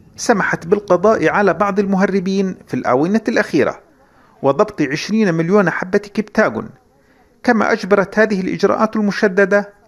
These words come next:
المهربين على رفع أجرة المهرب من حوالي ثلاثة آلاف دولار إلى أربعة عشر ألفًا بسبب العوائق التي باتت تواجه عمليات التهريب.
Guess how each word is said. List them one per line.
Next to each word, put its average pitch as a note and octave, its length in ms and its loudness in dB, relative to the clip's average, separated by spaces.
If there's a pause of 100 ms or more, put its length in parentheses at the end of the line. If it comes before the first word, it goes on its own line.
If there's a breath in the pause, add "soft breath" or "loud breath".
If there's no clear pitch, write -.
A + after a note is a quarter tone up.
(120)
المهربين E3+ 680 2
على F3+ 280 2
رفع G#3+ 280 0 (160)
أجرة G3+ 340 0
المهرب D#3+ 560 0
من F3+ 220 -2
حوالي E3+ 440 0
ثلاثة F#3+ 600 0
آلاف G#3 280 0
دولار G3+ 640 2 (320)
إلى A3 160 2
أربعة E3+ 500 -2
عشر F3 440 -2
ألفًا F#3 300 -2 (800 soft breath)
بسبب G3+ 420 2
العوائق G3 540 2 (380)
التي D#3+ 340 2
باتت F3+ 360 0 (100)
تواجه D#3+ 500 2
عمليات D3 580 0
التهريب. G#3+ 440 0